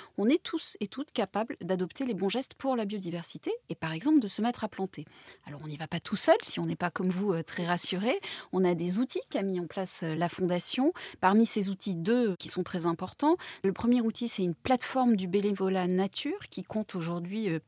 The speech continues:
plus de neuf cents associations partout sur le territoire. Ces associations, elles ont besoin d'aide et besoin de bénévoles et besoin de mains. Donc on peut choisir de s'engager auprès d'elles, encore une fois, sans être spécialiste, sans s'engager sur le long terme. On peut y aller pour trois heures, en famille, pour une journée.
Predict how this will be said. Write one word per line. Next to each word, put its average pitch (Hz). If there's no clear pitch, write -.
plus 269
de 190
neuf 196
cents 233
associations 196
partout -
sur -
le 196
territoire. 190
Ces 185
associations, 190
elles 160
ont 170
besoin 208
d'aide 202
et 196
besoin 208
de 202
bénévoles 202
et 170
besoin 196
de 180
mains. 202
Donc 190
on 180
peut -
choisir 214
de 165
s'engager 226
auprès 202
d'elles, 208
encore 208
une 208
fois, 190
sans 247
être 247
spécialiste, 202
sans -
s'engager 220
sur 190
le 190
long 202
terme. 190
On 165
peut 170
y 175
aller 196
pour -
trois 202
heures, 185
en 147
famille, 208
pour 165
une 240
journée. 196